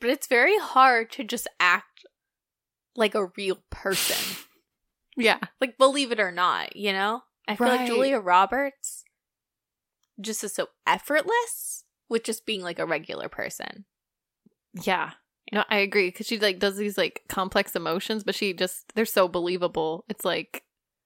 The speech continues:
Speaker 1: Yeah, and it's not, like, in, like, a character way. It's like, I'm a human kind of way. Like, there's nothing, like, there's no, like, archetypes with her. Like, she is the arch-, she is Julia Roberts.
Speaker 2: <sighs>
Speaker 1: That's what a star is,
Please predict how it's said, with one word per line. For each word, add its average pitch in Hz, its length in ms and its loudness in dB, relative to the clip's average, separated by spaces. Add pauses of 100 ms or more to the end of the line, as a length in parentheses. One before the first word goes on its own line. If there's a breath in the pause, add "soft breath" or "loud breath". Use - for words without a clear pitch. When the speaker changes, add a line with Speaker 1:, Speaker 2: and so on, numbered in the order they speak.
(420)
Speaker 1:
Yeah, 302 260 4
and 269 100 0
it's 269 180 -4
not, 294 140 0
like, 285 200 -2
in, 247 140 -6
like, 240 200 -4
a 196 260 2 (340)
character 226 540 0
way. 160 160 0
It's 185 100 -8
like, 220 140 -2
I'm 185 160 0
a 170 60 -4
human 202 580 -8 (240)
kind 185 180 -6
of 165 120 -4 (220)
way. 175 460 0
Like, 202 140 -6
there's 233 240 0
nothing, 226 340 -4
like, 196 380 -6 (460)
there's 208 180 -4
no, 220 100 -2
like, 202 240 -4
archetypes - 680 -4
with 180 160 -6
her. - 340 -6
Like, 190 140 -6
she 208 260 -2
is 165 440 -6 (1120)
the 196 140 0
arch-, 175 180 -4
she 294 260 2
is 254 200 0
Julia 214 380 0
Roberts. - 760 -2 (200)
Speaker 2:
<sighs> - 400 -10
Speaker 1:
That's 370 200 4
what - 160 -2
a - 60 -6
star 170 640 4
is, 175 420 -2